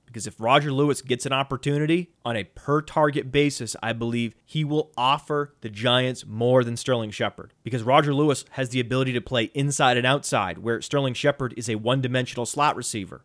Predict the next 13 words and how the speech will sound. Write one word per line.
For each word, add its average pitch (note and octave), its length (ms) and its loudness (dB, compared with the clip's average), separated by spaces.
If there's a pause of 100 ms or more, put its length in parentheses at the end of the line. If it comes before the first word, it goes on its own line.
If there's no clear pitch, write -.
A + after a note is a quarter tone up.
(100)
You C#3 120 -4
can D3 160 0
move D3 460 8
Roger C3+ 320 4
Lewis C#3 320 4
out C3 200 4
to B2 80 -8
flanker C#3 540 0 (240)
and B2 180 -8
kick - 320 -2
Odell C#3 300 4
Beckham C3 340 0
Junior C3 540 0